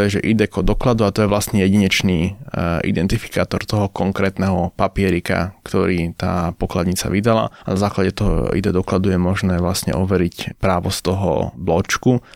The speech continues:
lebo finančná správa má mobilnú aplikáciu, myslím, že sa volá Over doklad alebo Over si doklad, pre aj Android, aj I O S, kde je možné vlastne naskenovať ten Q R kód alebo zadať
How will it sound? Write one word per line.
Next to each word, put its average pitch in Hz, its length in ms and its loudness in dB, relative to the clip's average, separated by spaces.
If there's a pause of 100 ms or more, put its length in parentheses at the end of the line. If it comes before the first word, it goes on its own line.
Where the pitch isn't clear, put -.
lebo 101 80 4
finančná 98 400 0
správa 90 480 0
má 90 480 0
mobilnú 98 400 2
aplikáciu, 90 560 0
myslím, 92 320 -2
že - 80 -6
sa 95 80 -2
volá 92 320 0
Over 101 320 0
doklad 95 320 0
alebo 90 240 0
Over 95 160 2
si - 160 -2
doklad, - 400 -2 (400)
pre 107 260 2
aj 104 240 0
Android, 101 320 2
aj 92 240 2
I 95 300 2
O 98 100 4
S, 101 320 -2
kde 101 240 2
je 92 60 4
možné 95 240 2
vlastne 95 320 0
naskenovať 98 480 2
ten 92 80 0
Q - 180 0
R 104 140 2
kód 92 160 -2
alebo 85 240 0
zadať 92 260 0